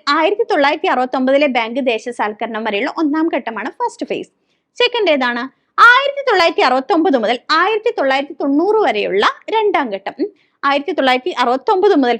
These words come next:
ഫസ്റ്റ് ബാങ്ക് നാഷണലൈസേഷൻ മുതൽ ആയിരത്തി തൊള്ളായിരത്തി തൊണ്ണൂറ് വരെയുള്ള രണ്ടാം ഘട്ടം. Then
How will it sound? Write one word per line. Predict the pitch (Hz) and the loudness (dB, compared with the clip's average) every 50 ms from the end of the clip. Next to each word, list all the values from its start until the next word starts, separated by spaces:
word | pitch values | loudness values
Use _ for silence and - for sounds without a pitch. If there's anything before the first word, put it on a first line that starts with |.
| - 226 | -2 -4
ഫസ്റ്റ് | 226 - - _ 403 - | -4 -4 -4 _ -4 -2
ബാങ്ക് | 339 269 277 320 311 285 | 0 0 0 0 -2 -2
നാഷണലൈസേഷൻ | 240 - 240 - - 277 233 233 240 - 240 240 - 339 294 | -2 -4 -8 -10 -6 -4 -4 -4 -4 -4 -6 -4 -2 -2 -2
മുതൽ | 233 196 240 453 - _ _ _ _ _ _ 440 | -2 -2 -4 -6 -6 _ _ _ _ _ _ -8
ആയിരത്തി | 480 508 466 480 440 453 | -8 -6 -8 -10 -8 -4
തൊള്ളായിരത്തി | 440 403 381 403 415 - _ 403 | -2 0 0 0 -2 -4 _ -2
തൊണ്ണൂറ് | 330 330 349 415 427 381 | 0 2 2 2 2 2
വരെയുള്ള | 277 214 175 170 208 285 466 | 0 0 -2 -2 -4 -2 -2
രണ്ടാം | 539 523 440 349 294 214 196 | -2 -2 -2 0 -2 -2 -4
ഘട്ടം. | 175 185 - - - _ _ _ _ _ _ _ _ _ _ _ - | -8 -10 -10 -12 -16 _ _ _ _ _ _ _ _ _ _ _ -4
Then | 415 440 415 | -4 -4 -2